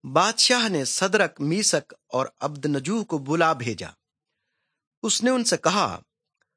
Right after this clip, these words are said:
"اگر تم سونے کی مورت کی پرستش نہیں کرو گے تو تم کو آگ کی بھٹی میں ڈال دیا جائے گا۔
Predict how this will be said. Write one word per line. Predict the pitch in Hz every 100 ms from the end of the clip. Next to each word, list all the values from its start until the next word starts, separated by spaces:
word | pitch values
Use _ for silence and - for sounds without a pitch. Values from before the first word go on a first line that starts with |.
| _ _ _ _
"اگر | - 185 247
تم | 233 208 196
سونے | - - 226 240
کی | 233
مورت | 185 175 226 233 -
کی | 165
پرستش | 151 - 170 - - - -
نہیں | 156 214
کرو | 247 208 117
گے | 98 82 _ _ _ _ _ _ _ _ -
تو | 151
تم | - 220
کو | 226 180 -
آگ | 156 202 214 -
کی |
بھٹی | 151 139 170 208
میں | 185 156
ڈال | 131 151 170
دیا | 143 135
جائے | 110 104 82
گا۔ | -